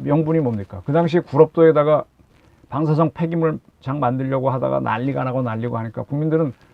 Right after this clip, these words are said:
뭔지 모르지만 싫거든요, 원전을. 그걸 이용해서 천구백구십 년, 구십일 년 냉전이 끝나면서 미국이 전 세계 핵무기를 다 본국으로 가져옵니다. 한국에 있던 핵무기 철수시켰는데, 에도 불구하고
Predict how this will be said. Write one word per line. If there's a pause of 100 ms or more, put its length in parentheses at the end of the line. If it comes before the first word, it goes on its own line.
(120)
뭔지
모르지만
싫거든요,
원전을.
그걸
이용해서 (640)
천구백구십
년,
구십일
년 (520)
냉전이
끝나면서
미국이
전
세계
핵무기를 (220)
다
본국으로
가져옵니다. (140)
한국에
있던
핵무기
철수시켰는데, (500)
에도
불구하고